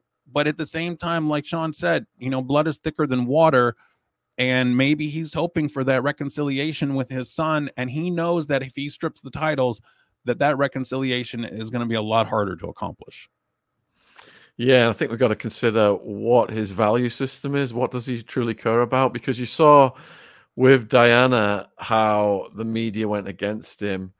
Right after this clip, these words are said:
Speaker 2: but it was like he didn't really care. He just wanted to kick back with Camilla, live happily ever after.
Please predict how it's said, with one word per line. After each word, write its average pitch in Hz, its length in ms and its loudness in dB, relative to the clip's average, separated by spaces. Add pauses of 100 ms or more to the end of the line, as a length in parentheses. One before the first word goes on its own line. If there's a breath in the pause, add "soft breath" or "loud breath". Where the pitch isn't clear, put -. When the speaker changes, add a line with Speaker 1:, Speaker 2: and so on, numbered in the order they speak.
(420 soft breath)
Speaker 2:
but 120 140 2
it 135 40 0
was 143 160 -6
like 170 140 4
he 156 80 -2
didn't 147 220 -4
really 135 160 -2
care. 147 280 4
He 147 60 2
just 143 220 -6
wanted 131 380 -2
to 113 80 -12
kick - 280 -4
back 127 300 4
with 120 200 -4
Camilla, 123 500 2
live 117 220 0
happily 123 360 -2
ever 113 220 -2
after. 117 580 -2